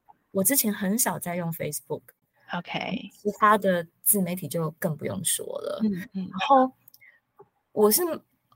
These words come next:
Speaker 1: 嗯，后来慢慢有时间，有自己的时间，然后开始认识，哦，原来有自媒体这种东西，然后而且这么多的，怎么说啊，像有 YouTube，有，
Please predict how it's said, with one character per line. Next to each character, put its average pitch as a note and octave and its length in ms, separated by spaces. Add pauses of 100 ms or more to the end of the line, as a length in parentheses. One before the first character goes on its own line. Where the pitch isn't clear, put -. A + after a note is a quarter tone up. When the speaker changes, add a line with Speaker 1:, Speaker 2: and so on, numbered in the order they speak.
(200)
Speaker 1:
嗯， F#3+ 440
后 C4 240
来 F#3+ 120
慢 G#3+ 160
慢 G3 140
有 D3+ 140
时 - 180
间， F3 160
有 E3+ 80
自 F#3+ 160
己 F3+ 80
的 - 100
时 - 220
间， F3 340
然 D3+ 80
后 F3 120
开 F3+ 160
始 D#3+ 120
认 E3+ 160
识， - 120
哦， G3+ 120
原 G#3 140
来 A3+ 120
有 F#3+ 140
自 - 220
媒 F3+ 160
体 - 140
这 F#3+ 120
种 D3+ 140
东 D#3 260
西， E3+ 340
然 D#3+ 120
后 G3+ 80
而 G#3+ 80
且 F#3+ 180 (800)
这 D4 200
么 G3+ 160
多 G3+ 240
的， F3 420 (440)
怎 D#3+ 140
么 D3+ 80
说 D3+ 380
啊， E3 180 (380)
像 G3+ 180
有 E3 140
YouTube， F#3 640
有， D#3 320